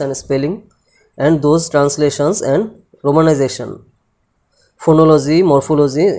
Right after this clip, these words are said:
and syntax of modern bangla, sounds of modern bangla, conjuncts, word formations, compounds, basic sentence and patterns। এটা হচ্ছে তোমার সেকশন এ গেল। তো এটা তুমি সিলেবাস দেখলেই বুঝতে পারবে আর কি, সিলেবাস তো ডাউনলোড করতে পারো। আর তাছাড়া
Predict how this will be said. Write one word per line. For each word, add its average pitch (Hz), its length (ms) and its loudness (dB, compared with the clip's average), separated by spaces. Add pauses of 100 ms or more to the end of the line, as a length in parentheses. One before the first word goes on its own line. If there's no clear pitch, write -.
(280)
and 139 120 0 (400)
syntax 151 540 0 (360)
of 151 80 0 (280)
modern 135 320 0
bangla, 113 260 -8 (720)
sounds 170 380 0
of 180 60 2 (100)
modern 151 320 2
bangla, 135 240 0 (760)
conjuncts, 147 500 0 (160)
word 151 260 4
formations, 147 460 -2 (260)
compounds, 147 400 0 (140)
basic 135 300 -4
sentence 156 340 -6 (100)
and 147 160 -6
patterns। 110 360 -8 (640)
এটা 160 180 -2
হচ্ছে 185 200 0
তোমার 175 220 0
সেকশন 165 360 -4 (180)
এ - 20 4 (100)
গেল। 120 120 -4 (1120)
তো - 60 -
এটা 196 140 0
তুমি 214 180 -2
সিলেবাস 170 300 2
দেখলেই 156 280 -2
বুঝতে 143 220 -8
পারবে 143 220 -4
আর 139 80 -4
কি, 156 120 -10
সিলেবাস 143 220 -6
তো - 120 -6
ডাউনলোড 139 320 -4
করতে - 200 -10
পারো। 139 180 -6
আর 135 100 -6
তাছাড়া 139 240 -4